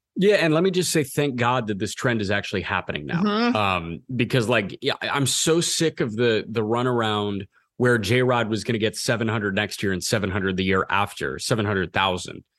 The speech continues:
Speaker 2: Yeah.
Speaker 1: next year, the year after. And then you go into arbitration for three years and he's making, what, nineteen and a half his second
Speaker 2: Yeah.
Speaker 1: year arbitration? Like, come
Speaker 2: If
Speaker 1: on now.
Speaker 2: that, I mean, that would have been, that, that'd be, like, almost record breaking.
Speaker 1: Yeah, he signed up, he signed up for anywhere between fifteen and twenty-eight for the next fourteen years,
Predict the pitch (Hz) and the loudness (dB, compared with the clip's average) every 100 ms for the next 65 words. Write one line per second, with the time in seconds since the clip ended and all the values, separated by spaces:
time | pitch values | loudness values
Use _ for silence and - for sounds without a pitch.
0 | - 123 104 - - 101 87 92 92 90 | 0 2 2 0 0 0 0 0 0 2
1 | 87 - 98 92 - 107 107 95 127 120 | 0 -2 -2 -2 -2 -2 0 2 2 2
2 | 98 101 101 104 104 101 95 92 87 110 | 0 0 0 0 0 0 0 -2 -2 -2
3 | 98 101 90 87 - 98 87 85 85 82 | -2 -4 -6 -6 -4 -2 0 -2 -2 -2
4 | 92 87 101 92 92 92 85 85 92 95 | -4 -2 -2 -2 -2 0 -2 -2 -4 -4
5 | - 104 92 87 90 90 90 92 - 90 | -6 -4 -2 -4 -2 0 0 -2 -6 -4
6 | - 98 98 98 90 98 101 - 104 101 | 0 0 2 2 2 0 0 0 -2 0
7 | 117 110 101 - - - _ - 185 120 | -2 0 -2 -6 -20 -20 _ 2 4 4
8 | 147 151 123 107 123 135 147 143 131 113 | 4 4 4 2 2 4 4 4 4 4
9 | 110 131 127 131 120 127 113 107 - 131 | 4 2 4 0 2 2 2 0 0 2
10 | 110 123 117 104 92 90 76 - - 160 | 4 2 0 0 -2 -4 -10 -16 -8 0
11 | 175 95 85 160 151 180 175 165 151 135 | 2 2 0 0 2 4 4 6 4 2
12 | - 151 - 165 156 143 139 135 143 147 | 0 0 2 0 0 0 0 0 2 2
13 | 135 131 117 95 139 139 - 139 120 98 | 0 -2 -4 -2 -4 -4 -2 0 0 -2
14 | - 110 95 76 - 107 107 101 - 117 | -4 -2 0 0 -2 -2 -2 -2 -2 -2
15 | - 104 92 76 - - | -2 -4 -4 -6 -10 -16